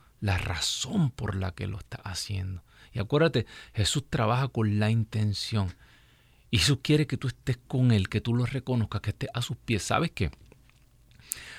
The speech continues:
A veces no nos damos cuenta de esto. La gente dirá, "Ay, pero qué sobrada esa María, esa hermana de Lázaro. Mira, y que a los pies del Señor". Eso es como que, co-, co-, que, que confianzuda, ¿verdad? No es eso.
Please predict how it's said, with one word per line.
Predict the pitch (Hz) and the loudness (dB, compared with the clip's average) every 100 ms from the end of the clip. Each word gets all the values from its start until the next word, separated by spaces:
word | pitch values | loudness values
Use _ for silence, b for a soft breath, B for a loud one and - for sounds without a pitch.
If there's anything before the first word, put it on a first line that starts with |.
| B | B
A | 110 | 6
veces | 117 160 - | 6 4 6
no | 123 139 | 8 8
nos | 160 | 6
damos | 160 160 | 4 4
cuenta | - 160 135 | 2 0 2
de | 127 | 2
esto. | - 104 B B - | 2 -2 B B 4
La | 104 | 6
gente | 120 147 | 6 6
dirá, | 127 - | 4 2
"Ay, | 95 | 0
pero | 95 82 - _ - | 0 -2 -4 _ -6
qué | 92 80 | -2 0
sobrada | - 101 87 85 87 87 82 | 0 0 2 0 0 0 -2
esa | 82 90 | -2 -2
María, | 85 82 90 92 80 - | 0 0 0 0 -2 -6
esa | 82 80 | -6 -2
hermana | 90 87 87 92 | 0 2 2 2
de | 90 | 2
Lázaro. | 80 85 - 95 | 2 0 -2 0
Mira, | 87 104 | 2 2
y | 127 | 2
que | 104 B B | -2 B B
a | 87 | 0
los | 85 | 0
pies | - 87 85 | -2 -4 -2
del | 95 85 | -2 -2
Señor". | - 85 82 87 | -2 -2 0 2
Eso | 110 - | 2 0
es | |
como | - 208 190 | -2 -2 0
que, | 123 92 B B B | 0 0 B B B
co-, | 131 - - - b b b - | -2 -2 -6 -8 b b b 0
co-, | 147 - | 0 0
que, | 117 | -4
que | - 123 | 0 0
confianzuda, | - 151 151 - 160 120 95 87 - - 196 160 95 | 10 10 10 10 12 12 10 6 6 6 8 10 10
¿verdad? | 90 95 147 156 B B - | 8 8 8 8 B B 6
No | 139 202 | 8 10
es | 185 - | 6 2
eso. | 165 175 - 82 | 4 4 2 -4